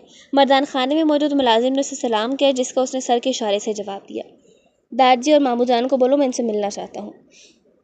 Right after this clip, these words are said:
वो मुलाजिम जी खान कहता हुआ मर्दान खाने से निकल गया।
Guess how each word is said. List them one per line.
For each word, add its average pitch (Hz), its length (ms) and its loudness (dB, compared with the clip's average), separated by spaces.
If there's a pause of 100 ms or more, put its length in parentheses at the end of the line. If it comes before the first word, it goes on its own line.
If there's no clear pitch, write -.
वो 302 80 2
मुलाजिम 302 560 4
जी 254 160 0
खान 294 240 -2
कहता 302 260 -2
हुआ 311 120 2
मर्दान 247 300 0
खाने 226 240 -2
से 214 120 -8
निकल 240 300 -2
गया। 262 220 0